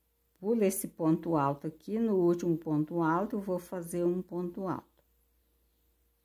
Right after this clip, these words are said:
Agora, nós vamos tornar a voltar pelo lado do a-, do direito novamente. Vamos lá, agora aqui eu vou fazer cinco correntinhas.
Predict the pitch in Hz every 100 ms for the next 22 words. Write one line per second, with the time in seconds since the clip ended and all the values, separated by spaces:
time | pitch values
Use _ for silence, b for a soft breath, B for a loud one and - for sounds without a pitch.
0 | _ _ _ _ _ _ _ _ _ _
1 | _ _ 160 143 151 170 160 185 175 175
2 | 165 202 220 208 208 151 160 - 190 185
3 | 180 170 175 170 196 190 175 165 160 208
4 | 196 165 165 190 170 170 190 214 175 113
5 | - _ _ _ _ _ _ _ _ _
6 | _ _ _ 156 165 185 160 - 151 185
7 | 226 226 247 269 233 220 208 190 185 202
8 | - - 415 403 - 262 262 277 262 -
9 | - 139